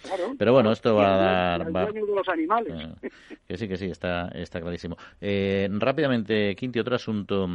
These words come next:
Speaker 2: Datos del informe de consumo alimentario de veinte veinte muestran un cambio en la tendencia en los hábitos, eh, de consumo con motivo de la pandemia. En dos mil veinte el consumo de carne en España aumentó el, más del diez por ciento con respecto al año anterior, hasta alcanzar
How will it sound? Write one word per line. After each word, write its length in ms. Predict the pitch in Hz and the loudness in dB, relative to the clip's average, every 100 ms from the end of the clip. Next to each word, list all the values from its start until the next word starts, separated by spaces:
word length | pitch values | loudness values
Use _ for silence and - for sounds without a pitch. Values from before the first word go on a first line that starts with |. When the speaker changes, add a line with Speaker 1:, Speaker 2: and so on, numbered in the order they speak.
| 87 90 | -4 -2
Speaker 2:
Datos 360 | 113 131 131 120 110 | 0 0 -2 -6 -6
del 220 | 95 98 | -4 -2
informe 340 | 95 110 113 110 | -2 -4 -4 -2
de 80 | |
consumo 300 | 104 98 110 | -4 -4 -4
alimentario 380 | 104 98 98 107 | -2 -2 -2 0
de 60 | 98 | 0
veinte 200 | 98 98 | -2 -2
veinte 340 | 101 107 120 | -4 -2 -4
muestran 360 | 107 95 101 101 | -4 -6 -4 -4
un 100 | 95 | -2
cambio 220 | 98 95 | -2 -2
en 60 | 92 | -2
la 40 | |
tendencia 380 | 90 90 101 107 | -2 -4 -6 -6
en 40 | |
los 100 | 90 | -4
hábitos, 420 | 92 87 92 87 92 | -4 -2 -4 -4 -6
eh, 80 | 87 _ _ _ _ - _ _ - | -10 _ _ _ _ -20 _ _ -8
de 140 | 101 | -6
consumo 460 | 90 87 117 98 82 | -6 -6 -4 -4 -4
con 120 | 85 | -8
motivo 440 | 85 - 101 95 | -8 -6 -4 0
de 80 | 95 | 0
la 180 | 92 87 | 0 -2
pandemia. 500 | 90 90 107 120 139 - - - | -4 -4 -2 -4 -6 -12 -20 -14
En 140 | - 87 | -8 -6
dos 140 | 90 | -2
mil 120 | 107 | 0
veinte 220 | 104 107 | 0 0
el 80 | 104 | -2
consumo 320 | 95 - 101 | -4 -4 -4
de 80 | 95 | -2
carne 300 | 123 139 110 | -2 -2 -2
en 80 | 90 | -4
España 300 | - 104 98 | -4 -4 -2
aumentó 340 | 87 85 95 | -2 -4 -2
el, 240 | 95 90 87 | -4 -4 -4
más 180 | 101 110 | -2 -2
del 120 | 98 | -2
diez 120 | 95 | -2
por 160 | 95 82 | -4 -4
ciento 260 | 117 110 | -2 -2
con 120 | 87 | -4
respecto 480 | 80 - 95 85 92 | -6 -6 -6 -2 0
al 100 | 90 | 2
año 260 | 90 87 87 | 0 -2 -4
anterior, 540 | 85 92 92 113 123 | -4 -2 0 2 2
hasta 200 | 85 85 | -2 -6
alcanzar 420 | 80 82 95 95 | -8 -2 -2 -2